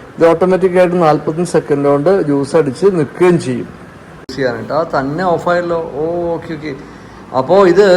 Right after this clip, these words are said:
ഫംഗ്ഷൻ കറക്റ്റായിട്ട് ജ്യൂസ് അയക്കുമ്പോൾ തന്നെ ഓഫാവുന്നതാണ് കേട്ടോ.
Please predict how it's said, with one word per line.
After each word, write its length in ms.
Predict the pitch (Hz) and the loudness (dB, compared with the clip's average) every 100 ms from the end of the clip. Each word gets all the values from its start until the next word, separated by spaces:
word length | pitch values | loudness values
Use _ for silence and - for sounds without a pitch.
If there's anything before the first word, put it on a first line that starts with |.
| 190 170 | 4 0
ഫംഗ്ഷൻ 340 | 143 143 175 190 | -2 -2 -2 0
കറക്റ്റായിട്ട് 560 | 165 - 180 170 165 190 160 | 0 0 2 2 0 -6 -4
ജ്യൂസ് 240 | 143 143 147 | -4 -4 0
അയക്കുമ്പോൾ 420 | 170 151 165 160 170 | -2 -2 -6 -6 -4
തന്നെ 240 | 156 135 147 | -4 -4 -4
ഓഫാവുന്നതാണ് 500 | 131 135 131 123 110 | -6 -6 -6 -6 -8
കേട്ടോ. 160 | 110 | -8